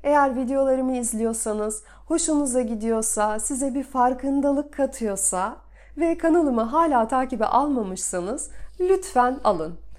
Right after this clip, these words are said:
Ve yeni videolar yayınlandığında bilginizin olması için bildirim ziline basabilirsiniz.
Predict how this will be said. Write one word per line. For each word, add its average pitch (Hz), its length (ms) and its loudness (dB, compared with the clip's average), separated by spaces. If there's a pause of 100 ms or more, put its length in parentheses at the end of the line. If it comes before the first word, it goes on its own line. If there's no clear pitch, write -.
(340)
Ve 311 60 2
yeni 294 380 6
videolar 240 460 4
yayınlandığında 214 920 0
bilginizin 226 500 0
olması 214 500 -2
için 269 380 -2
bildirim 240 420 0
ziline 175 400 -4
basabilirsiniz. 196 1000 -6